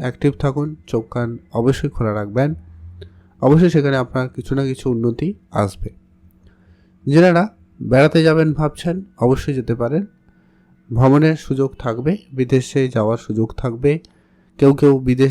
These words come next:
যেতে পারবেন, বহুদিনের চেষ্টা সফল হবে, কারোর কোনো, কোনো মানে পারমিশনের অপেক্ষায় ছিলেন, তো সেটা কিন্তু আপনি পেয়ে যেতে পারেন। কোনো ডকুমেন্টস ইস্যু ছিল, সেগুলো ক্লিয়ার হতে পারে এবং সেটা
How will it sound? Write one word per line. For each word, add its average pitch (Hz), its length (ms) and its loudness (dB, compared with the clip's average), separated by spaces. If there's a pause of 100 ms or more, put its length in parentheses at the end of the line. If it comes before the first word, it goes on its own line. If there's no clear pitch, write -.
যেতে 123 240 -2
পারবেন, 123 300 -2 (460)
বহুদিনের 135 560 4
চেষ্টা 123 300 -2 (680)
সফল 131 440 0
হবে, 123 160 -2 (120)
কারোর 120 260 0 (140)
কোনো, 117 180 -2 (1300)
কোনো 123 140 -2 (520)
মানে 120 240 -4
পারমিশনের 139 600 2
অপেক্ষায় 147 500 0
ছিলেন, 131 280 0 (800)
তো - 40 -4 (100)
সেটা 156 260 4
কিন্তু 151 260 0
আপনি 139 160 -4 (100)
পেয়ে 127 180 4
যেতে - 220 -6
পারেন। 101 220 -12 (760)
কোনো 139 140 0 (140)
ডকুমেন্টস 143 440 4
ইস্যু 139 240 -2
ছিল, 135 140 -6 (160)
সেগুলো 127 240 -2 (100)
ক্লিয়ার 120 260 -2
হতে 117 140 -8
পারে 127 200 -6
এবং 135 160 -4 (140)
সেটা 127 180 -2